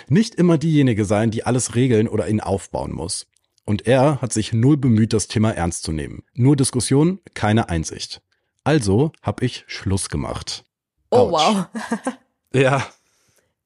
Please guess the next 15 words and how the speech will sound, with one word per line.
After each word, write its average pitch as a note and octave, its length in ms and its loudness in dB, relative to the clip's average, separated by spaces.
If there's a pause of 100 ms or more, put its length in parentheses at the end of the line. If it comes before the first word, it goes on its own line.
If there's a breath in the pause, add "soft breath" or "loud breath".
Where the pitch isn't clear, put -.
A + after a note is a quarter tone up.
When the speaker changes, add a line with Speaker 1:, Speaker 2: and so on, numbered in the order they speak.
(160)
Speaker 2:
Ähm. F#3 520 0
Speaker 1:
Also C3 260 2
in D3 60 -2
dieser C3+ 200 2
Nachricht, C#3 420 0
da B2+ 120 2
merkt B2 280 2
man B2 100 0
auf A#2 140 0
jeden A#2 160 2
Fall A2+ 200 0
die A2+ 200 2
Frustraz-, - 680 -4
Frustration. A#2+ 1080 -2 (520 loud breath)
Ähm, G#2+ 680 2